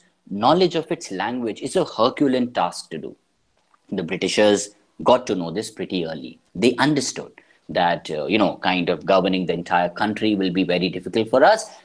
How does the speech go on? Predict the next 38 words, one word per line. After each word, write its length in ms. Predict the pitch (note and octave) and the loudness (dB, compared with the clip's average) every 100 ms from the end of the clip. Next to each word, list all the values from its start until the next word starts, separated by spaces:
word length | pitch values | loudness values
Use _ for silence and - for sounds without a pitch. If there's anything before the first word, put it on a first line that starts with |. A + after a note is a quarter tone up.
| - | -6
because 280 | F#2+ G2 | -2 -2
people 340 | - A#2+ A2+ A2 | 2 2 4 4
in 140 | F#2+ | 4
Bengal 400 | F#2+ F#2+ G2+ G#2 | 2 4 6 6
speak 300 | - - F#2 | 4 -6 -8
a 40 | E2 | -8
different 360 | D2 - F#2 | -12 -12 -2
language, 480 | G#2+ D#3+ B3+ D4 - _ _ _ _ - | 2 4 4 2 -2 _ _ _ _ -2
people 320 | A#2 A2+ G#2 | 0 2 2
in 140 | F#2+ F2 | 0 0
Assam 400 | - G#2 F#2 E2 | 4 4 4 0
a 60 | |
different 340 | D2+ F#2 C#3 D3+ | -6 -6 -2 2
language, 460 | G3 B3 C#4 D4 - _ | 2 2 -2 -2 -8 _
you 120 | - - | -8 -4
go 180 | G#2 | -4
down 340 | F#2+ F#2 F#2+ F#2+ | -4 -4 -4 -6
south 360 | - E3+ A3 G#2+ | 2 4 2 -2
a 40 | |
different 340 | F#2 - G#3 | -10 -8 -6
language, 500 | A3 A#3 A#3+ C4+ C4+ - _ - | -2 -2 0 -2 -4 -10 _ -12
you 140 | - | -8
go 140 | - - | -4 -4
to 140 | - | -2
Awadh 360 | G#2+ A2 C3 G2+ | 2 6 6 4
a 80 | E2 | 0
different 360 | - - A3+ | -4 -4 -2
language. 400 | A3 A#3+ B3+ B3+ - _ | 0 2 0 -2 -8 _
There 140 | - A3+ | 0 0
are 60 | |
so 420 | A3 - B3 B3 | 0 -4 0 0
many 260 | A3 G3 F#3+ | 0 -2 -2
languages 600 | D#3+ D3 C#3 B2 A#2+ - | 0 0 0 -2 -4 -6
that 200 | A2 G#2+ | -4 -4
is 160 | A2+ - | -6 -8
to 100 | G2 | -6
be 120 | F#2 | -4
learned. 420 | E2+ D#2+ - _ | -4 -8 -14 _